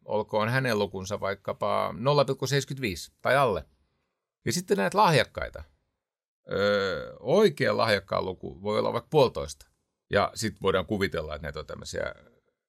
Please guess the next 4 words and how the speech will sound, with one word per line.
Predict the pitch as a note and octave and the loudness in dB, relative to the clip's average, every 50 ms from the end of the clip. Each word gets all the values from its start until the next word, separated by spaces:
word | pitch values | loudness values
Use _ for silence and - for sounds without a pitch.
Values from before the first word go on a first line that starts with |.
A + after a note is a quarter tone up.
| _ _ _ _ _ _ _ _ _ _ _ _ _ _ _ - | _ _ _ _ _ _ _ _ _ _ _ _ _ _ _ -14
niinku, | G2+ D#2 - | -10 -4 2
maailmanlaajuisesti | G#2+ B2+ C3+ C3+ B2 A2+ G2+ F#2 E2+ E2 D#2+ D#2 E2 D2+ - - F2 D2 - - _ _ _ _ _ _ _ _ _ _ _ _ _ _ - | 4 6 6 6 6 4 4 4 2 0 -2 -6 -8 -12 -12 -12 -12 -12 -12 -14 _ _ _ _ _ _ _ _ _ _ _ _ _ _ -6
neroksi | F#2 G2 F#2+ G2 F#2 - - - F2+ | -4 -2 -2 -2 -2 -4 -6 -10 -8
kanonisoituja, | - - F#2 F2+ E2+ E2 D#2+ D2 - E2+ D2 C#2+ - E2 D#2+ D2+ C#2 - - | -6 -6 -6 -4 -6 -8 -8 -8 -6 -6 -6 -8 -10 -10 -8 -8 -8 -8 -10